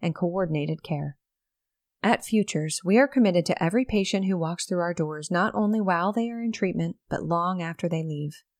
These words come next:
If you are in recovery now and still experiencing anxiety,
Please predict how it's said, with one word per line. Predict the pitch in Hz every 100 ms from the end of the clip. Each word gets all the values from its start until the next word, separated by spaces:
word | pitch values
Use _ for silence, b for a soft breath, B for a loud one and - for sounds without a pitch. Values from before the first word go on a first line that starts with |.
| _ _ _ _ _ _ _ _ -
If | 202
you | 240 285
are | 285
in | 220
recovery | 185 - 175 170 160
now | 156 147 147 -
and | 170 170
still | - 254
experiencing | 269 - 170 160 156 - 151
anxiety, | 147 147 170 156 147 147